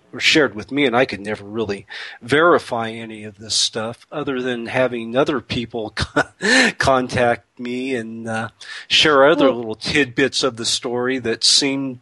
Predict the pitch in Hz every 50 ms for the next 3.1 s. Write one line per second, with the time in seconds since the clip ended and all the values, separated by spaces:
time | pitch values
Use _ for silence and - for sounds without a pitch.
0 | _ - - 139 123 - - 123 117 - - 127 123 117 - - - 123 117 110
1 | 117 123 117 117 - - 120 110 - - - 139 - - - 113 107 104 104 113
2 | 117 123 131 127 - 113 104 101 104 104 107 104 107 101 101 107 107 104 104 -
3 | -